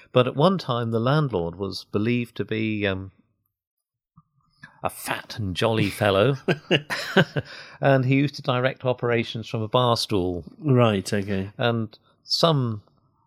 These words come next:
Speaker 1: customer one day, rather rudely, I thought, said to him,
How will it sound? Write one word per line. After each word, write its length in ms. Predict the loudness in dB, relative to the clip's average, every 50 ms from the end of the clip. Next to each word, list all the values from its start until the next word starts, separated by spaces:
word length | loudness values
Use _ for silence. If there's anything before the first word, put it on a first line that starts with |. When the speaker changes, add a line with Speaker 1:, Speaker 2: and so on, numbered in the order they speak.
| _ _ _ _ -10
Speaker 1:
customer 480 | -6 -4 -4 -4 -2 -2 -2 -2 -2 0
one 240 | 0 0 0 0 0
day, 200 | 0 0 0 0
rather 260 | -2 -2 -2 0 0
rudely, 500 | 2 4 4 4 4 4 0 -2 -4 -4
I 160 | -4 -4 -4 -4
thought, 380 | -6 -6 -8 -8 -8 -8 -8
said 240 | -6 -4 -4 -4 -2
to 80 | -4 -6
him, 80 | -6